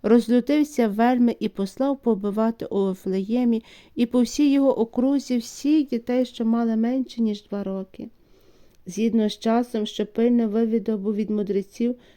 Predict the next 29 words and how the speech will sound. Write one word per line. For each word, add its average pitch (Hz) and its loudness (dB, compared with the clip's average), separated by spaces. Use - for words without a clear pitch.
тоді 220 0
справдилося 233 -2
те, 247 -2
що 240 -6
сказав 233 -2
був 240 0
пророк 226 -4
Єремія: 226 -4
«В 190 -2
рамі 226 4
чути 240 0
голос, 226 0
плач 240 -2
і 233 -2
тяжке 233 0
ридання, 233 -2
то 226 2
Рахиль 226 2
плаче 254 -2
над 247 2
дітьми 233 -2
своїми 220 -4
і 240 4
не 220 6
хоче, 240 -2
щоб 226 -4
їх, 254 -2
її 226 4
втішити, 233 -2